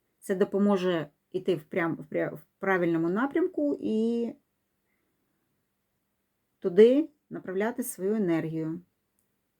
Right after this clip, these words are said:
І щоб не випасти з цього швидкісного потягу, пристегнутися потрібно. Тобто контроль обов'язково. І обов'язково, і дуже важливо, це довіра.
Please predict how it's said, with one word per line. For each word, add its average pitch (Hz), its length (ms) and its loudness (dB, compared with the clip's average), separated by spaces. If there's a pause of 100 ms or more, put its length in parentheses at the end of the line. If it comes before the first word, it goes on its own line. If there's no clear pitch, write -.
(280)
І 196 120 -2
щоб 196 220 2
не 214 100 6
випасти 175 500 0
з - 220 -20
цього 170 300 -4
швидкісного 226 680 2
потягу, 226 600 0 (640)
пристегнутися 220 680 2
потрібно. 196 680 0 (220)
Тобто 185 280 -8
контроль 196 540 -2 (200)
обов'язково. 196 1040 -2 (100)
І 175 160 -6
обов'язково, 165 720 -4
і 165 40 -2
дуже 165 300 -4
важливо, 156 560 -4
це 165 200 -12
довіра. 156 520 -6